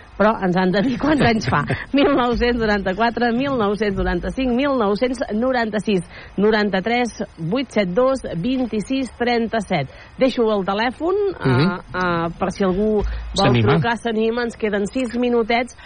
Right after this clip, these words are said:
Speaker 1: eh, i aquests dies teniu Nadal, eh? Torna el meu
Speaker 2: Sí.
Speaker 1: primer Nadal al Cursal,
Speaker 2: Sí,
Speaker 1: Joan.
Speaker 2: sí, ha passat, eh, ha passat Sant Esteve, eh,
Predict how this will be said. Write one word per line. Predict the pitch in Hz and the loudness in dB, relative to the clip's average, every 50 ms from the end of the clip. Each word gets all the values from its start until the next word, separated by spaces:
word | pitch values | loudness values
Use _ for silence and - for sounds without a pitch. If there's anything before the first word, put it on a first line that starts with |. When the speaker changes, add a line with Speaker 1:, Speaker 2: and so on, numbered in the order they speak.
| - - - | -20 -18 -12
Speaker 1:
eh, | - - - 214 196 202 202 202 202 | -6 -2 0 0 0 0 -2 0 0
i | 226 | 0
aquests | 220 - 254 240 190 202 | 2 2 -2 -2 -2 -2
dies | 240 247 262 285 269 - | -2 0 0 0 -2 -2
teniu | 302 285 302 285 254 226 202 190 | -4 -2 0 0 0 0 -2 -2
Nadal, | 180 190 214 208 208 185 185 233 262 | -2 0 2 2 2 2 2 2 2
eh? | 220 220 285 - - | 2 0 -2 -2 -2
Torna | - 196 185 196 202 | -2 -2 0 0 0
el | 208 | 2
meu | 220 214 - | 4 4 4
Speaker 2:
Sí. | 117 | 4
Speaker 1:
primer | 120 - - - 226 226 | 4 4 4 4 2 2
Nadal | 220 220 220 220 | 2 0 0 0
al | 220 220 214 | 0 0 0
Cursal, | - 226 220 220 - 254 254 262 254 247 233 | -2 -2 -4 -4 -4 -2 -2 0 0 0 0
Speaker 2:
Sí, | 196 - | 2 2
Speaker 1:
Joan. | 240 - - | 2 2 4
Speaker 2:
sí, | 131 139 139 | 4 4 4
ha | 127 120 110 107 | 4 4 2 2
passat, | 107 - 123 110 - 131 127 123 - - | 2 0 0 2 4 2 2 2 2 2
eh, | 127 120 120 117 117 117 117 113 | 2 2 4 4 4 2 2 2
ha | 113 | 0
passat | - 127 107 - 120 113 - - | 0 0 2 2 2 0 0 -4
Sant | - - 131 117 113 | -2 0 0 2 2
Esteve, | 104 - - 139 143 143 160 170 180 190 190 180 160 131 120 | 0 0 2 4 4 6 6 6 4 4 4 4 4 2 2
eh, | 113 | 0